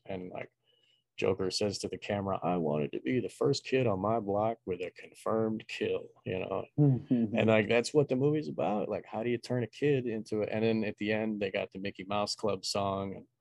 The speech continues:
Speaker 1: and then if you look through the rest of the film, there's little instances where Mickey Mouse is there in the background and stuff. And, like, then you learn more about Disney and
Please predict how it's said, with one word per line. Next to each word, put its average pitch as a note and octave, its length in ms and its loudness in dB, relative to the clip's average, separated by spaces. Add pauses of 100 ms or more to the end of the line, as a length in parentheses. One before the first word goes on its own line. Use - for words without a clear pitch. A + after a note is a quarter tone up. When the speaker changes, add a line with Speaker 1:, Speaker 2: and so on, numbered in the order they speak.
(420)
Speaker 1:
and G2+ 100 0
then G2+ 80 4
if G2 140 0
you G#2 80 0
look G#2 240 2
through G#2+ 180 0
the G2 80 -4
rest G2+ 240 0
of F#2 60 -10
the - 60 -14
film, G#2 340 0
there's F#2 140 -4
little G#2 240 0
instances G2+ 580 -6
where F#2+ 220 -4
Mickey G2+ 240 -8
Mouse G2 340 -4
is G2+ 140 -12
there G2+ 260 -2
in G2 80 -8
the F#2+ 60 -10
background G2 600 -8
and F#2+ 100 -16
stuff. F#2+ 420 -6 (920)
And, G#2+ 140 4
like, F2 300 2 (340)
then G#2+ 180 2
you G#2+ 180 2
learn G#2+ 480 2
more A2 400 0
about G2 400 -2
Disney G#2 520 -4
and F#2+ 160 -8